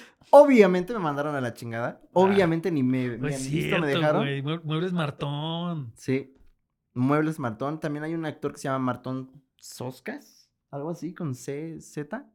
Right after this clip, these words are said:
Speaker 2: Ok.
Speaker 1: Estuvo en Amazing Spider-Man dos. Hay un güey que se llama Martón Martón, hace música.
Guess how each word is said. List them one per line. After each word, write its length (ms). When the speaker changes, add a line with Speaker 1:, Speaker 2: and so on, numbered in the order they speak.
Speaker 2:
Ok. 220
Speaker 1:
Estuvo 240
en 80
Amazing 260
Spider-Man 400
dos. 420
Hay 200
un 80
güey 140
que 60
se 60
llama 200
Martón 400
Martón, 540
hace 220
música. 500